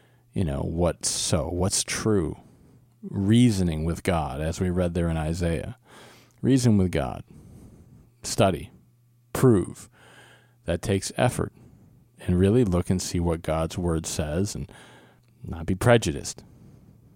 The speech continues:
Study the Bible without prejudice, as the correspondence course notes. Christ had a lot to say, and when he was on this earth, and he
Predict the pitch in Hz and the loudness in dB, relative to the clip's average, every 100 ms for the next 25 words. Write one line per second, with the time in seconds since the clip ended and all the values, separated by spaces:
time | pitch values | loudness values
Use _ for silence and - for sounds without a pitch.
0 | _ _ _ _ _ _ - - 90 101 | _ _ _ _ _ _ -10 -2 0 2
1 | 101 85 82 87 87 82 - 85 85 - | 0 0 -2 -2 -2 -4 -6 -6 -6 -4
2 | 92 82 - - - - - - - _ | -4 -4 -8 -10 -10 -14 -16 -20 -20 _
3 | _ _ _ 90 85 80 82 - 90 - | _ _ _ -2 0 0 -2 -4 -4 -2
4 | 76 71 - 78 80 - - 76 64 - | -2 -4 -4 -4 -4 -6 -6 -4 -4 -8
5 | - - - 76 57 - - - - - | -14 -8 -4 -4 -6 -12 -14 -16 -20 -20
6 | _ _ _ _ _ _ _ _ _ _ | _ _ _ _ _ _ _ _ _ _
7 | _ _ - 107 110 - 90 78 76 98 | _ _ 0 2 4 2 0 0 -4 -8
8 | _ - 82 - 87 - 87 120 170 - | _ -2 -2 -2 -4 0 2 4 2 0
9 | _ _ - 95 82 80 80 80 85 92 | _ _ -8 -4 -2 -2 -2 0 2 2
10 | 87 85 85 82 82 82 87 85 80 - | 2 2 0 0 -2 0 0 0 0 -2
11 | 80 82 80 | 0 0 -2